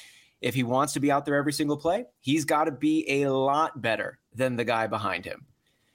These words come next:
Yeah, so for me, this is kinda like a girlfriend trying to make their boyfriend jealous by flirting with another person a little bit and saying, "Hey, you know, look at what's on the line here. Look at what could happen."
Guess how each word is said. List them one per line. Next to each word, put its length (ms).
Yeah, 260
so 340
for 220
me, 460
this 280
is 140
kinda 240
like 480
a 800
girlfriend 440
trying 200
to 40
make 280
their 160
boyfriend 560
jealous 480
by 720
flirting 360
with 140
another 260
person 360
a 40
little 220
bit 340
and 180
saying, 300
"Hey, 300
you 120
know, 140
look 220
at 80
what's 160
on 160
the 80
line 400
here. 220
Look 200
at 80
what 180
could 200
happen." 560